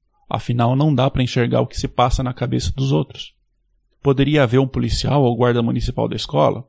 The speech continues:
Poderia. Isso teria evitado o massacre? Não dá pra dizer. Como dá pra perceber no vídeo,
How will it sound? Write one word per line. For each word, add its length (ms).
Poderia. 540
Isso 180
teria 220
evitado 400
o 40
massacre? 580
Não 220
dá 140
pra 120
dizer. 420
Como 200
dá 120
pra 140
perceber 440
no 120
vídeo, 420